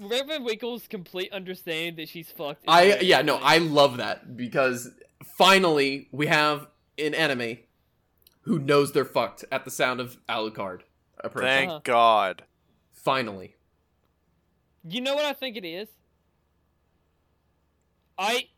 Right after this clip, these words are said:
Speaker 1: she's actually German. I think she's from World War Two, whereas the other, uh, two characters to fight Alucard thus far aren't, and they have no fucking idea what they're looking at, because, like,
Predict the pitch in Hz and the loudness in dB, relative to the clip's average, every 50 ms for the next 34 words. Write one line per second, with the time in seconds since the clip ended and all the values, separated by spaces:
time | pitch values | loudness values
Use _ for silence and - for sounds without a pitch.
0 | - 208 - 240 262 247 277 277 269 - 277 262 208 160 185 180 202 233 247 - | -20 -16 -10 -10 -8 -6 -6 -6 -6 -6 -8 -10 -10 -8 -10 -10 -8 -10 -10 -8
1 | 175 196 214 - 220 233 262 - - 262 240 - - 196 175 170 185 190 180 165 | -8 -8 -8 -6 -6 -8 -8 -8 -8 -10 -10 -10 -10 -8 -8 -8 -6 -6 -8 -8
2 | 165 160 156 151 147 - 165 143 156 196 269 311 _ _ _ _ _ _ _ _ | -6 -6 -8 -10 -10 -10 -10 -10 -10 -10 -10 -16 _ _ _ _ _ _ _ _
3 | _ _ _ _ _ _ _ _ _ - 185 196 202 196 202 165 190 202 196 202 | _ _ _ _ _ _ _ _ _ -12 -8 -6 -6 -6 -6 -6 -8 -6 -6 -4
4 | 196 208 196 185 175 _ _ _ _ _ _ _ _ _ _ _ - 196 180 170 | -4 -4 -6 -8 -10 _ _ _ _ _ _ _ _ _ _ _ -8 -4 -4 -4
5 | 165 - - 214 190 170 202 185 165 160 165 - 170 160 - - 151 - 165 156 | -4 -6 -8 -10 -10 -8 -6 -6 -6 -6 -8 -10 -14 -16 -16 -16 -12 -8 -8 -6
6 | 156 151 147 147 147 - 165 147 147 147 147 139 - - 151 135 131 135 127 120 | -6 -6 -8 -8 -10 -10 -10 -10 -10 -10 -12 -14 -14 -12 -12 -10 -10 -10 -12 -14
7 | 120 - _ _ _ _ _ _ _ _ _ _ _ _ _ - 160 160 160 147 | -16 -20 _ _ _ _ _ _ _ _ _ _ _ _ _ -12 -12 -12 -12 -14
8 | 156 - 185 175 170 156 175 175 160 165 - 170 156 - 151 143 135 139 147 147 | -16 -10 -8 -6 -6 -6 -6 -8 -10 -8 -8 -10 -10 -10 -10 -12 -12 -10 -10 -10
9 | 139 135 127 131 131 131 127 123 131 120 113 113 120 - _ _ _ _ _ _ | -10 -10 -10 -12 -12 -12 -12 -12 -14 -16 -16 -16 -18 -18 _ _ _ _ _ _
10 | _ _ _ _ _ _ _ _ _ _ _ _ 170 175 160 214 214 190 185 190 | _ _ _ _ _ _ _ _ _ _ _ _ -16 -12 -8 -8 -8 -6 -6 -6
11 | 175 170 160 - | -6 -6 -6 -8